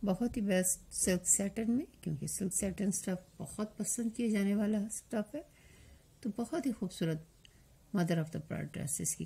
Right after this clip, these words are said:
collection आपको avail होगी। खूबसूरत, stylish, beautiful और बहुत ही stylish, unique collection,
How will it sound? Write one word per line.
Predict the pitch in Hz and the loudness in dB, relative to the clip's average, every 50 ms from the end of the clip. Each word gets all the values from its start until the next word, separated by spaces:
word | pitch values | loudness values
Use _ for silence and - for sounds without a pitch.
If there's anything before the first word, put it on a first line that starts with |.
| - | -4
collection | - 160 156 170 165 - - 233 220 214 | -4 -4 -2 -2 -2 -2 -2 0 0 0
आपको | 214 208 - - - 226 | 0 -2 -4 -6 -4 -2
avail | 202 208 214 202 202 220 | 0 2 2 2 4 4
होगी। | 214 208 214 240 269 339 - - - - - - - - - - - - - - - - - _ - - - - - - - - - - - - - - - - - - - - - - - - - - - - - - - - - - - - - - - - | 4 2 2 0 -2 -4 -6 -10 -20 -20 -20 -20 -20 -20 -20 -20 -20 -20 -20 -20 -20 -20 -20 _ -20 -20 -20 -20 -20 -20 -20 -20 -20 -20 -20 -20 -20 -20 -20 -20 -20 -20 -20 -20 -20 -20 -20 -20 -20 -20 -20 -20 -20 -20 -20 -20 -20 -20 -20 -20 -20 -20 -20 -6
खूबसूरत, | - - 240 220 - - 262 254 247 - - | -2 -2 -2 0 0 0 0 0 0 0 -2
stylish, | - - 226 202 190 185 180 180 190 185 - - - - - - - 214 | -2 0 0 0 0 0 0 0 -2 -2 -6 -10 -14 -18 -20 -8 -4 0
beautiful | 190 220 170 170 - - - 185 180 165 - - - - - - | 2 2 2 0 -2 -8 -8 -6 -8 -8 -8 -12 -18 -12 -8 -6
और | 170 156 - - | -6 -6 -6 -6
बहुत | 151 143 - - 180 - - | -8 -6 -4 -4 -4 -2 -2
ही | 170 165 | -2 -2
stylish, | - - - 160 156 160 175 185 180 - - - | -2 -2 -2 -4 -4 -2 -2 -4 -4 -4 -4 -4
unique | - 190 175 165 160 156 156 - - | -2 0 2 4 4 4 2 0 -2
collection, | 165 156 160 160 156 - - - 262 330 | -2 -2 0 -2 -2 -4 -4 -2 -2 -2